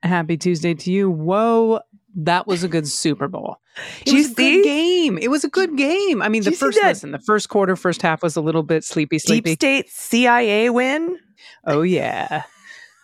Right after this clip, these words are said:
Speaker 1: But the second half, I mean, come on. That was a good game no matter who you were ch-, going for. That was good.
Speaker 2: It was really good. Yeah, the first three quarters maybe were like,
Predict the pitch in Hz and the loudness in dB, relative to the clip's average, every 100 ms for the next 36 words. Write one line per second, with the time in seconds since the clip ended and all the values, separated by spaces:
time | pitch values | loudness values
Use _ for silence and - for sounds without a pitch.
0 | _ _ _ _ _ - - 143 - 214 | _ _ _ _ _ -10 -6 -6 -4 -4
1 | 214 180 139 160 190 196 135 - - 170 | -2 -4 -4 -2 0 0 -2 -6 -4 -2
2 | 147 139 208 196 185 196 139 135 160 175 | -2 -2 0 2 4 2 0 -4 -4 -4
3 | 175 160 156 156 156 160 170 156 147 147 | -4 -4 0 0 0 0 0 0 -2 -4
4 | - 180 175 165 135 - - 175 - 160 | -2 0 0 -2 -4 -8 -10 -6 -2 2
5 | 202 185 - - 151 175 180 160 180 165 | 2 0 -4 -4 -2 -2 -2 -2 -2 -4
6 | - _ 170 160 175 165 151 147 151 139 | -14 _ -4 -2 -2 -2 -2 0 -2 -2
7 | 139 139 180 220 233 - 285 311 - 277 | -4 0 2 2 2 -2 -4 -4 -2 -2
8 | 247 - 226 247 277 285 285 302 302 240 | -2 -2 0 0 0 0 -2 0 0 2
9 | 202 196 190 | 2 2 0